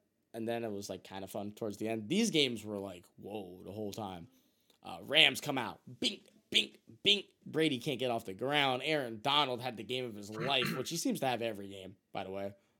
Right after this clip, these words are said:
I think every game I've watched fully of Aaron Donald is the <laughs> game of his life because that dude's just absolutely built different.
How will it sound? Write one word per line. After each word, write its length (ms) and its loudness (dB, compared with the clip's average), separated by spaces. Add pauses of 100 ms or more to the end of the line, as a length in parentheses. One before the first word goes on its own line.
(280)
I 40 -6
think 200 0
every 320 6
game 300 2
I've 140 -2
watched 520 -2
fully 380 0
of 80 -2
Aaron 260 -6
Donald 340 -4
is 140 -4
the 60 -10
<laughs> 160 -6
game 120 2
of 120 4
his 180 8
life 300 0
because 240 -4
that 100 -2
dude's 240 -6
just 240 -8 (100)
absolutely 420 -6
built 200 -6
different. 360 -10